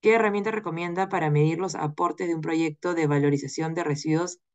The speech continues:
a las O D S?". Digamos, el aporte del proyecto a los O D S, mi recomendación, perdón, estaba mirando la hora, mi recomendación sería identificar la meta. Entonces, como saben, hay diecisiete O D S, pero cada O D S tiene metas, submetas.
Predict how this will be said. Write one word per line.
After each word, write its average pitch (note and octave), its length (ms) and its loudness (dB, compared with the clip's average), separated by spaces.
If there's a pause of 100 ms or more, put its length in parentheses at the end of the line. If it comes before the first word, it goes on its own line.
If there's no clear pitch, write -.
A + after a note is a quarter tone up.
(340)
a E3 140 4
las D3+ 240 0
O D#3 140 0
D C#3+ 240 2
S?". - 420 -14 (420)
Digamos, D3 220 0
el D#3+ 160 4
aporte F#3 360 4
del G3 120 2
proyecto E3 440 2
a E3 40 0
los D3 160 0
O D#3 80 -2
D D#3 140 2
S, F#3 380 -6 (600)
mi E3 160 2
recomendación, D#3 640 2
perdón, D3 200 -4
estaba D#3 180 -2
mirando D3 300 2
la C#3 100 -2
hora, - 140 -12 (100)
mi E3+ 140 -2
recomendación D#3+ 560 0
sería F#3+ 260 0
identificar E3 400 -4
la D#3 180 0
meta. D#3+ 440 -4 (340)
Entonces, D#3+ 160 -12
como D#3 160 2
saben, F#3 320 2
hay F3 140 2
diecisiete E3 460 0
O E3 40 2
D D3+ 140 4
S, D#3 200 -2
pero D3 220 -2
cada E3+ 320 2
O E3 80 0
D D#3+ 180 2
S D#3 160 -2
tiene D3+ 280 -2
metas, - 500 -8 (240)
submetas. D3+ 720 -10